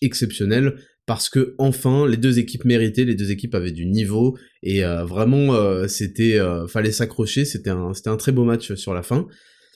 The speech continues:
Euh, évidemment, bon, les, les, les tirs au but, moi, je trouve ça, euh, nul. Honnêtement, à la, à la fin de la prolong-, de la deuxième prolongation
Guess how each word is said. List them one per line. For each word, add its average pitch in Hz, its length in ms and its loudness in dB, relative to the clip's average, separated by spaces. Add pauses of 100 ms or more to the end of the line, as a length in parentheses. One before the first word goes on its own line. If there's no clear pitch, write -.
(280)
Euh, 104 260 -2
évidemment, 117 400 2
bon, 110 160 0
les, 90 440 0
les, 92 340 -2
les 98 160 -2
tirs 123 220 0
au 127 80 6
but, 135 240 2
moi, 113 100 2
je - 100 -6
trouve - 120 -16
ça, 95 380 0
euh, 92 80 -2 (180)
nul. 113 520 2
Honnêtement, 156 480 4
à 135 80 4
la, 120 140 4
à - 220 -2
la 135 100 4
fin 147 140 2
de 147 60 4
la 139 80 2
prolong-, 135 340 4
de 120 100 0
la 120 80 4
deuxième 127 200 4
prolongation 123 600 2